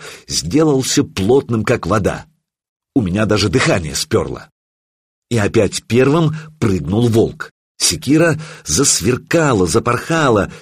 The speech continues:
перелетая из руки в руку. И не просто так. Каждое движение было атакующим.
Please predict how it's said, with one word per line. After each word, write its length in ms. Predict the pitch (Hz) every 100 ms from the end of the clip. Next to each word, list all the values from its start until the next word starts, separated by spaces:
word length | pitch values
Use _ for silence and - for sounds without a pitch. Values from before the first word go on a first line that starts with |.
| -
перелетая 520 | - 113 95 95 101
из 180 | 101 90
руки 280 | 95 - 107
в 80 | 107
руку. 400 | 113 - 60 - _ _ _ -
И 120 | 117
не 100 | 92
просто 400 | 90 76 - 107
так. 420 | 135 101 78 - _ _ _ _ _
Каждое 440 | - 85 90 80 101
движение 480 | 92 98 92 104 110
было 260 | 117 123
атакующим. 920 | - 117 165 156 170 107 85 - 67